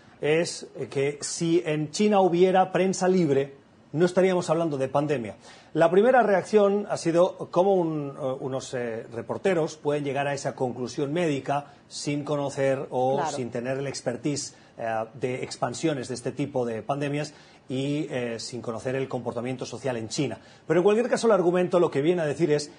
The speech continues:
Speaker 1: si hubiera prensa libre, la prensa libre se hubiera hecho eco de las alertas iniciales que lanzó un doctor
Speaker 2: Que
Speaker 1: que
Speaker 2: murió,
Speaker 1: fue
Speaker 2: además.
Speaker 1: reprimido por las autoridades chinas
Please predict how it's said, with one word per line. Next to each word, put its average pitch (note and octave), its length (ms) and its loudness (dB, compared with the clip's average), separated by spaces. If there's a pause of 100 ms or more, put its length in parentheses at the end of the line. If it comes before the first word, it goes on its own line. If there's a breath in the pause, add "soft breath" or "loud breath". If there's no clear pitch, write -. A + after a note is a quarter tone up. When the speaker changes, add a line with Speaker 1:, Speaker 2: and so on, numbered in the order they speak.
(160 loud breath)
Speaker 1:
si - 320 2
hubiera A3+ 300 6
prensa G3+ 340 4
libre, C#3 440 2
la C3+ 140 2
prensa E3 240 -2
libre E3 200 0
se - 140 -4
hubiera D3 240 2
hecho D3+ 220 -2
eco C#3+ 300 -2
de C#3 400 2
las A#2+ 280 -4
alertas D#3 640 0 (420)
iniciales C#3 760 2 (280 loud breath)
que D3+ 360 0
lanzó B2+ 400 -2
un D#3 220 0
doctor D3 560 2 (240)
Speaker 2:
Que - 80 -4
Speaker 1:
que F#3+ 80 -2
Speaker 2:
murió, D#3+ 100 -6
Speaker 1:
fue D#3 200 4
Speaker 2:
además. F3 320 2
Speaker 1:
reprimido F3+ 720 4
por C3 200 2
las C3 180 -2
autoridades B2+ 560 -2
chinas F#3 440 0